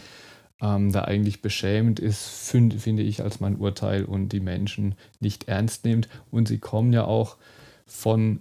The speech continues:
jemandem, der offensichtlich nicht sich identifiziert außerhalb des, der heteronormalen Gesellschaft.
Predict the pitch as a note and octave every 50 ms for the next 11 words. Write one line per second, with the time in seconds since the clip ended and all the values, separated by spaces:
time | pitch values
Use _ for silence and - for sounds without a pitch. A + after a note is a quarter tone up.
0 | - - G#2+ G#2 G#2+ G#2+ G#2+ G#2+ G#2+ G#2+ G#2 A2 G#2+ G#2+ G#2 G#2+ - G#2+ G2+ G2
1 | G2 - - G#2+ G#2 - - G#2+ - - G#2+ G2+ - - - G2+ G2 G2 - -
2 | - A#2 G#2+ A2+ A#2 A#2 - - - - - A2 G#2 - - - A#2+ G#2+ G#2+ G#2
3 | G2+ G2 G2+ G2 - - G#2+ G2+ - - - - A2 G2+ G2+ G#2 G#2 G#2 - -
4 | - - _ G2+ G2+ G#2+ G#2+ G#2+ - G2 G2 F#2 F2+ G2 F#2+ F#2+ G#2 - _ _
5 | _ - - F#2 F2 E2 F2 E2+ G#2 G2+ - - - - - G#2 G2 F#2 F2 E2+
6 | G#2 G#2 G#2+ G2+ G2 G2 G2 G2 G2 F#2 F2+ F2+ G2 F2 - G2 F#2 - - -
7 | - - - G1+ G1+ - - - - - - - - -